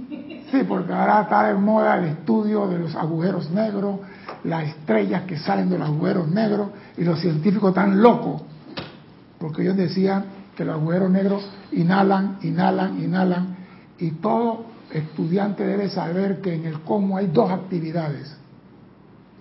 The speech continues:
inhalación, exhalación. Tú no puedes pasarte todo el cosmos inhalando, inhalando. Tiene que en algún momento exhalar.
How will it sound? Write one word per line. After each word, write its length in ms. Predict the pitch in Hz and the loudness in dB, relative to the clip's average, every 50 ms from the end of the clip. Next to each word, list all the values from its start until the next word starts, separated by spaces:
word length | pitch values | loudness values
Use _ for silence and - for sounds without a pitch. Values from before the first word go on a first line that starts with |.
| - - - - - - - - - - | -20 -20 -20 -20 -20 -20 -20 -20 -10 -4
inhalación, 640 | - 202 202 196 170 160 156 151 196 233 240 269 277 - - - - - - - - - - - - - - - - | 0 0 2 2 2 0 -2 -2 -2 -2 -2 -2 -4 -6 -10 -16 -20 -20 -20 -20 -20 -20 -20 -20 -20 -20 -20 -18 -12
exhalación. 840 | - 143 139 - - - - 185 180 160 156 151 - - 165 147 131 123 - - - - - - - - - - - - - - | -8 -8 -8 -8 -8 -6 -4 -4 -4 -4 -6 -8 -8 -8 -10 -10 -10 -12 -14 -20 -20 -20 -20 -20 -20 -20 -20 -20 -20 -20 -16 -8
Tú 140 | - 185 185 | -2 0 2
no 160 | 185 190 180 | 2 2 0
puedes 220 | 185 185 185 180 185 | 0 -2 -2 -2 -2
pasarte 340 | 175 156 170 170 - 185 | -4 -8 -8 -8 -6 -6
todo 420 | 170 - - - 196 196 190 190 185 | -6 -6 -4 -2 0 0 2 0 0
el 60 | 165 151 160 - | -2 -2 -4 -4
cosmos 440 | - 190 180 185 185 185 180 - 180 | -2 -2 -2 -2 -2 -2 -2 -2 -2
inhalando, 560 | - 170 170 151 151 165 180 185 185 175 180 | -2 -2 -2 -2 -2 -2 -2 -2 -2 -2 -2
inhalando. 540 | 180 165 170 160 151 156 170 175 180 175 - - - - - - - | -2 -4 -4 -4 -4 -4 -4 -4 -4 -6 -6 -10 -16 -20 -20 -18 -8
Tiene 280 | - 196 190 196 208 190 | -4 -2 0 0 0 -2
que 80 | 196 170 | -2 -4
en 60 | 165 | -2
algún 140 | 180 196 190 | -2 -2 0
momento 560 | 185 185 202 220 214 - - - - - - - - - - - - - - - - - - - | 2 2 2 0 0 -2 -4 -4 -4 -6 -12 -20 -20 -20 -20 -20 -20 -20 -20 -20 -20 -16 -8 -4
exhalar. 640 | 170 180 - - - - 160 151 151 151 151 147 | -4 -4 -4 -4 -8 -6 -6 -4 -4 -4 -6 -6